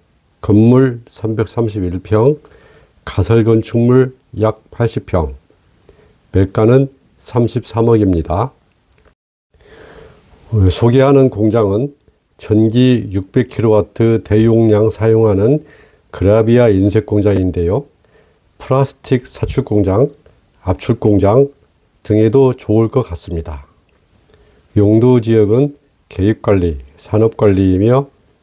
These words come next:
지목은 공장 용지입니다. 건축물은 공장 등록 가능한 공장이고요.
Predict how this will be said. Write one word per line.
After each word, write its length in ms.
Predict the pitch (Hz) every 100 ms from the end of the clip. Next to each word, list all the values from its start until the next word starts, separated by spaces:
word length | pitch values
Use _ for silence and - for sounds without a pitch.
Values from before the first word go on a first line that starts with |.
| _
지목은 640 | - - 101 107 120 139 139 _ _
공장 600 | - 101 98 98 117 113
용지입니다. 800 | 101 98 95 107 87 82 87 71 - _ _ _ _ _ _ _ _ _ _ -
건축물은 800 | 104 107 139 131 117 120 143 - _ _ _ -
공장 560 | - 113 113 120 120
등록 400 | - 113 117 113
가능한 540 | - 104 110 123 120 110
공장이고요. 880 | - 95 101 117 110 101 92 131